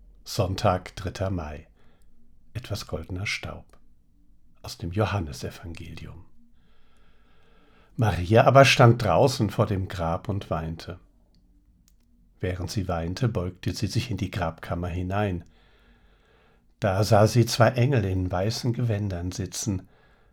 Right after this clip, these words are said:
den einen dort, wo der Kopf, den anderen dort, wo die Füße des Leichnams Jesu gelegen hatten.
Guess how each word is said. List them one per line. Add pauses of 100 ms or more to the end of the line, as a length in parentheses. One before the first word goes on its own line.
(500)
den
einen
dort,
wo
der
Kopf,
den
anderen
dort,
wo
die
Füße
des
Leichnams
Jesu
gelegen
hatten.